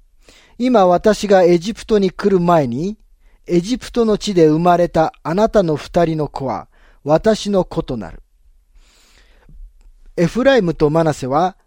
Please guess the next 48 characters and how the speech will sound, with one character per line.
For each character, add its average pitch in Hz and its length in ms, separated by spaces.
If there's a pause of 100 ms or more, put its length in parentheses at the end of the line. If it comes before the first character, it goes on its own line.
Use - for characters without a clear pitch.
(120)
ル 180 220
ベ 240 160
ン 151 80
や 131 200
シ - 280
メ 196 160
オ 127 140
ン 113 40
と 180 400
同 190 260
じ 190 200
よ 165 100
う 143 60
に - 100 (640)
私 196 420
の 190 140
子 - 200
に 139 100
す - 180
る。 - 160 (560)
し - 140
か 226 120
し、 170 360 (200)
後 233 300
か 175 140
ら 160 240
あ 160 100
な 226 140
た 208 120
に 175 140
生 156 80
ま 180 160
れ 180 100
る 156 120
子 - 180
供 165 240
た 143 140
ち - 160
は 170 240 (360)
あ 160 140
な 214 140
た 202 160
の 160 160
も 147 160
の 143 100
に 160 140
な 120 120
る。 - 100